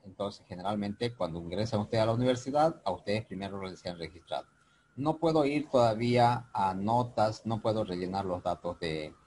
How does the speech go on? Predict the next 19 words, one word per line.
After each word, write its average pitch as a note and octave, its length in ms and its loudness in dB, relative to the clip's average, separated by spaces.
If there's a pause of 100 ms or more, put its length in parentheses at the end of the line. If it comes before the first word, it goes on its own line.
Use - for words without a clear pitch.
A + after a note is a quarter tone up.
(360)
de E2+ 340 -4
asignaturas F#2 720 0
porque G2+ 300 -4
ahí G#2 180 2
me G#2+ 140 2
va G2+ 80 4
a G#2 100 0
pedir F#2+ 440 -2
un G#2 140 -4
código C3 520 0
del F2 160 -2
estudiante. F2 600 -6
Si - 160 -12
no B2+ 180 0
tengo C3+ 260 2
registrado A#2+ 640 2
al F2 140 -2
estudiante, G2 880 0 (580)
miren, G#2 320 -4